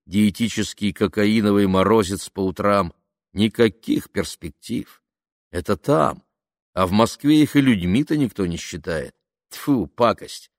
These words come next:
куски мяса, говядина на вес. Тем не менее,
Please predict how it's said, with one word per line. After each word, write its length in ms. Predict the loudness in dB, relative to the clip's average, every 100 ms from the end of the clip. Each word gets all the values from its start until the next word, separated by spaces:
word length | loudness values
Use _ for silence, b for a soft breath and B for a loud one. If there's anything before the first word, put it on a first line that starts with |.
| -8
куски 340 | -6 -6 -2
мяса, 480 | 0 0 -2 -6 -18 _ _ _
говядина 800 | -2 2 4 4 2 0 -2 -2
на 160 | 0 -2
вес. 400 | -2 -8 -12 -20 _ _ _ _ _ _ _ _ _ _ _
Тем 200 | 0 4
не 100 | 2
менее, 560 | 2 2 2 2 0